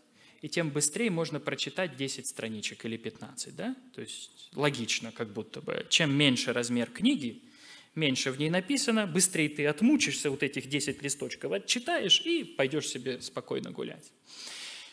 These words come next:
И вот они уселись, выбрали себе книги, и мама заходит и говорит: «Артем, а что ты, а что ты вот это вот, э, заставил их вот читать? Ты не видел, что они читают?» Я говорю: «Нет, я им разрешил выбирать, там любые есть книги, детские в том числе».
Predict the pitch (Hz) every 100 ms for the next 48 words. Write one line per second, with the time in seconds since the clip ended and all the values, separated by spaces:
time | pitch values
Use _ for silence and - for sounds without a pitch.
0 | - - 190 117 117 123 135 156 - 254
1 | 220 - 147 139 123 113 113 147 175 -
2 | 247 175 151 151 165 185 160 165 - 170
3 | 135 135 180 - - - - 196 302 -
4 | 262 240 - - _ - 190 240 254 226
5 | 202 190 185 170 156 147 151 165 - 156
6 | 147 135 139 - - - 113 - - -
7 | 160 175 285 254 135 - 135 127 - 127
8 | 135 139 - - - 135 - 165 135 131
9 | 147 196 - - 139 131 127 123 123 120
10 | 127 123 117 139 120 120 135 156 - 117
11 | 131 131 120 110 - 143 160 113 139 143
12 | - 127 135 120 127 - 127